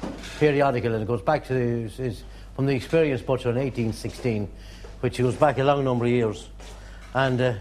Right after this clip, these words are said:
hello, Sir Egan, how are you? We're, we're, we're on radio here now at the moment on R T E, and I want you to stand with me,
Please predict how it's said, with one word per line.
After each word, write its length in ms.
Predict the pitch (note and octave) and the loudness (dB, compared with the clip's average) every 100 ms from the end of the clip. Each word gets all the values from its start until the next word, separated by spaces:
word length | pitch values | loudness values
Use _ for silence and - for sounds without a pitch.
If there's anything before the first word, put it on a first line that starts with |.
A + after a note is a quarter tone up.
| - - | -10 -2
hello, 200 | A3 G3 | 2 2
Sir 160 | C3 | 4
Egan, 180 | F#3+ G3 | 4 6
how 140 | F3+ F#3+ | 4 4
are 120 | E3 | 4
you? 180 | F3+ D#3+ - C3 - - - | 2 0 -8 -14 -14 -14 -2
We're, 140 | D#3+ E3+ | 2 4
we're, 340 | F3 E3+ E3+ | 2 2 0
we're 200 | D3+ D#3+ | 2 2
on 100 | E3+ | 6
radio 320 | F#3 G#3 F3+ C#3+ | 6 6 6 6
here 180 | D3 | 4
now 180 | C#3 C#3 | 4 2
at 40 | B2 | 2
the 60 | |
moment 380 | C3 B2+ B2+ B2+ | 4 4 2 0
on 120 | C3+ | 2
R 140 | D3 C#3 | 4 2
T 200 | B2 C3 | 2 0
E, 160 | C3 | 0
and 120 | C#3 C#3 | 0 0
I 40 | |
want 180 | D3+ D3+ | 0 -2
you 60 | |
to 80 | C3 | -6
stand 260 | C3+ G3+ F#3 | 2 2 4
with 160 | D#3+ | 2
me, 180 | C#3 B2+ | 2 -2